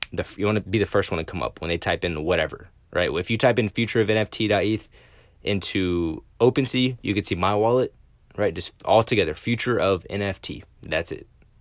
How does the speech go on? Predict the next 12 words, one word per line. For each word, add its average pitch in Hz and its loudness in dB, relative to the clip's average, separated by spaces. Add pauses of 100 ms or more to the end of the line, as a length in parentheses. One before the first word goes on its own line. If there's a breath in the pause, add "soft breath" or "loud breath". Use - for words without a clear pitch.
right? 82 -2 (580 loud breath)
Um, 80 0 (520)
and 98 0
again, 104 6
on 90 2
Twitter, 92 0 (320)
even 107 0
though 101 6
that's 90 2
not 85 0
my 76 0
Twitter, 76 -2